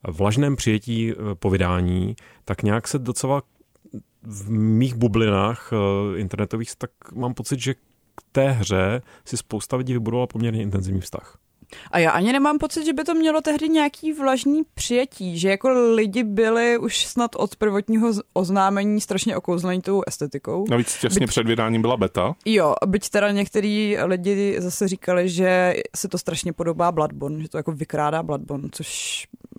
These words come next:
Speaker 2: já si upřímně řečeno nemyslím.
Speaker 3: Vůbec,
Speaker 2: I ty
Speaker 3: taky ne.
Speaker 2: období jsou jiný a, eh, i ten soubojový systém je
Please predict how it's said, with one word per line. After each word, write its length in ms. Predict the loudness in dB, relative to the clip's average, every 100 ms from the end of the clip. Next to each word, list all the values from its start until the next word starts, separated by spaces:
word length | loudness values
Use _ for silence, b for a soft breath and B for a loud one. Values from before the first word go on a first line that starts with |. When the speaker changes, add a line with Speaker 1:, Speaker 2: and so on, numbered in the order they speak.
| -2
Speaker 2:
já 160 | 0
si 280 | 0 -4 -4
upřímně 380 | -4 -4 -2 -2
řečeno 320 | -2 -2 0
nemyslím. 600 | 0 -2 -4 -6 -6 -6
Speaker 3:
Vůbec, 280 | -4 -4 0
Speaker 2:
I 40 |
ty 60 | 0
Speaker 3:
taky 0 |
ne. 60 |
Speaker 2:
období 400 | 2 2 0 0
jsou 220 | 0 2 2
jiný 520 | 2 0 -2 -2 -2 0
a, 440 | 2 4 4 2 B B B B B -4
eh, 440 | 2 6 6 6 6
i 100 | 4
ten 200 | 2 2
soubojový 580 | 2 2 2 2 2 2
systém 500 | -2 0 0 2 0
je 300 | 2 2